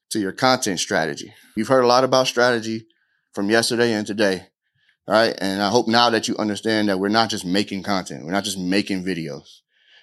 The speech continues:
right? There's strategies and things that we do that are behind what it is that we wanna convey so that the business continues to build, right? Ryan doesn't go just talk about things because he enjoys them all the time. Sometimes you need that piece of content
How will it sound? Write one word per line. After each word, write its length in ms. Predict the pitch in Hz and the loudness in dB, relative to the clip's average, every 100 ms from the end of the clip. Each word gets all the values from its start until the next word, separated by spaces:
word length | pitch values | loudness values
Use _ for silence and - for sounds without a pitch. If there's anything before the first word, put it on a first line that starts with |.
| - | -2
right? 200 | 107 98 | 0 4
There's 220 | 113 110 | 4 4
strategies 580 | - 117 117 113 110 101 | 2 4 4 2 -2 -4
and 140 | 92 | -4
things 220 | 110 113 | -2 0
that 120 | 104 80 | 0 -2
we 160 | 107 | -2
do 440 | 101 110 110 95 - _ _ _ - | 0 2 2 -2 -10 _ _ _ 2
that 100 | 107 | 4
are 100 | 95 | 2
behind 720 | 90 85 117 113 101 87 - | 0 2 4 6 4 -2 -10
what 180 | - 110 | -4 0
it 120 | 104 | 2
is 180 | 104 98 | 2 2
that 80 | 95 | 2
we 140 | 95 | 0
wanna 240 | 98 104 95 | 0 -2 -2
convey 440 | 92 87 117 120 | -6 0 2 4
so 140 | 123 95 | 0 -4
that 200 | 95 - | -4 -6
the 60 | |
business 380 | 82 123 120 104 | -2 0 2 0
continues 480 | - 92 107 104 98 | -6 -6 -6 -6 -8
to 80 | 90 | -4
build, 320 | 98 82 67 _ _ _ _ _ _ _ _ _ - | -2 -2 -6 _ _ _ _ _ _ _ _ _ -4
right? 280 | 95 110 - | 2 2 2
Ryan 360 | 98 123 143 | 4 4 4
doesn't 240 | 147 147 135 | 4 2 2
go 160 | 131 | 2
just 200 | 127 113 | 0 -2
talk 280 | - 147 151 | -2 2 2
about 320 | 117 92 78 | 0 -2 -4
things 480 | - 85 80 - - _ - | -6 -10 -10 -16 -20 _ -12
because 300 | 98 113 101 | -6 -4 -4
he 120 | 107 | -4
enjoys 460 | 104 92 123 123 95 | -4 0 4 4 2
them 120 | 87 | -2
all 140 | 82 | -4
the 60 | 78 | -6
time. 340 | - 85 76 _ _ _ | -8 -8 -10 _ _ _
Sometimes 500 | - 156 165 160 127 | -2 0 4 2 2
you 100 | 143 | 2
need 380 | 120 127 170 156 | 2 4 2 2
that 220 | 107 - | -2 -2
piece 200 | 120 104 | -4 -6
of 120 | 95 | -8
content 500 | - 131 139 147 151 | -2 0 0 0 -4